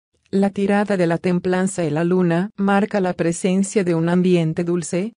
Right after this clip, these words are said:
anticiclónico y sin nubes. Nada turbará el sentimiento de serenidad que te invade, amigo. Sin embargo, ten cuidado con que esta pasividad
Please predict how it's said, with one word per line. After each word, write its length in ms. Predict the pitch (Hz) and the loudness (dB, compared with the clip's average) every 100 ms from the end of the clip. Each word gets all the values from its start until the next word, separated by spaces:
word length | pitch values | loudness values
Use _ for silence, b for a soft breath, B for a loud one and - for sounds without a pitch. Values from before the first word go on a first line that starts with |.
| _ | _
anticiclónico 1120 | 190 190 190 - 185 196 196 180 151 165 180 - | 0 0 0 -4 -4 -2 -2 -2 -4 -4 -6 -4
y 140 | 202 | -6
sin 260 | - 196 185 | -2 0 2
nubes. 480 | 196 190 196 196 - _ _ _ - | 4 2 -2 -6 -16 _ _ _ -2
Nada 400 | 190 190 196 208 | 0 2 0 -2
turbará 560 | - 175 175 175 190 | -4 -2 0 0 0
el 100 | 180 | 0
sentimiento 800 | 180 175 160 160 160 175 170 180 | -2 -4 -2 -2 -2 0 -2 0
de 100 | 170 | -2
serenidad 720 | - 175 165 165 170 170 170 - | -2 -2 0 0 0 0 -2 -2
que 140 | 202 | -4
te 160 | 185 190 | 0 0
invade, 640 | 170 160 180 180 180 202 - | 0 0 -2 -2 -4 -6 -6
amigo. 580 | 180 175 220 220 233 - _ _ _ | -2 0 0 -2 -6 -8 _ _ _
Sin 280 | - - 196 | -12 -2 0
embargo, 640 | 180 180 202 190 175 185 202 _ | 2 2 2 0 0 -2 -4 _
ten 200 | 240 240 | 0 0
cuidado 640 | 233 175 190 190 175 175 - | 0 0 0 0 -2 -4 -6
con 240 | - 202 | -2 0
que 300 | 196 185 190 | 0 0 0
esta 240 | 202 - 180 | -2 -2 -4
pasividad 720 | 175 175 185 170 170 175 165 | -2 -4 -2 0 0 0 0